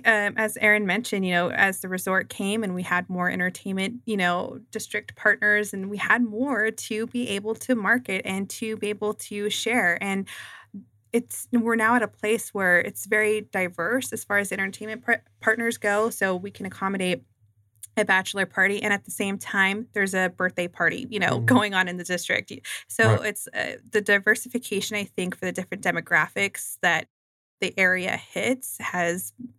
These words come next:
Speaker 1: ha-, it just is so s-, seamless, really. Um, and it's, it just makes sense, um, especially with talking, or sorry, Salt River Fields there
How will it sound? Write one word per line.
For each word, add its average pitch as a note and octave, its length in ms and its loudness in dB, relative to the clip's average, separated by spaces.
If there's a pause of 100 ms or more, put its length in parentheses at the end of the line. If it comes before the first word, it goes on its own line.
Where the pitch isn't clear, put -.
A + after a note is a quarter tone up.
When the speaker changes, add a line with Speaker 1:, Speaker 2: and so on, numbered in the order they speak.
(160)
Speaker 1:
ha-, G3+ 200 0
it G#3+ 120 4
just F#3+ 220 -8
is G3 180 -6
so G3 240 0
s-, - 300 -8
seamless, - 640 -2
really. G#3 400 -2
Um, F3+ 440 0
and F#3+ 200 -2
it's, - 320 -6 (320)
it G#3+ 60 -2
just G3+ 200 0
makes G3 460 -6
sense, - 680 -4
um, - 260 -4
especially G3+ 360 -4
with F3 160 -4
talking, - 200 -6 (320)
or F#3+ 220 4
sorry, F#3+ 300 0
Salt G3 220 -2
River F3+ 200 -2
Fields F#3+ 400 -2
there F#3+ 460 4